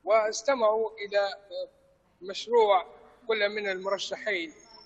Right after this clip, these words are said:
الذين تم تزكيتهم لدى البرلمان، السيد خالد باس والسيد فتحي بشاغة. لكن، آه، المشكلة التي يعترض عليها الكثيرون حتى الآن هي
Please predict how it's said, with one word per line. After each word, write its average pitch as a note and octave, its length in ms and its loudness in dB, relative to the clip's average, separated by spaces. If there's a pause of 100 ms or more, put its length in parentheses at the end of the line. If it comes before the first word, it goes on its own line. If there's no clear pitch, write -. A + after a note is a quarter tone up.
(100)
الذين F3+ 640 -4
تم G3 160 -8
تزكيتهم F3+ 680 -10 (140)
لدى E3 220 -8 (240)
البرلمان، E3 540 -8 (560)
السيد F#3 320 -6
خالد F#3+ 240 -4 (320)
باس A3+ 320 -4
والسيد F3 1200 -4
فتحي D3+ 420 -12 (480)
بشاغة. B3 500 -2 (420)
لكن، A#3+ 540 -2
آه، G#3 760 0 (480)
المشكلة G#3+ 580 -2 (520)
التي G#3+ 400 -4
يعترض G#3 420 -2
عليها G#3+ 240 -2
الكثيرون G#3+ 460 -8
حتى F#3+ 240 -6
الآن G#3+ 400 -2
هي A3 300 -4